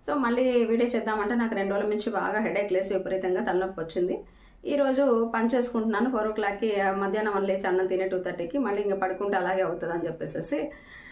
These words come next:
ఆ, పని చేసుకుంటున్నాను, ఓడ్చుకుంటున్నాను. ఒక కాల్ వచ్చిందనమాట ఈ ఫోన్‌కి.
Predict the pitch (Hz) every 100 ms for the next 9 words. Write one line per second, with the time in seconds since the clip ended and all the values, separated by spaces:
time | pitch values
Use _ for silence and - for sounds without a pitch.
0 | - - 202 196 185 175 - 160 - -
1 | - 214 240 247 240 208 208 190 190 -
2 | 196 190 175 359 392 - 214 208 190 -
3 | 175 156 156 156 151 156 156 165 -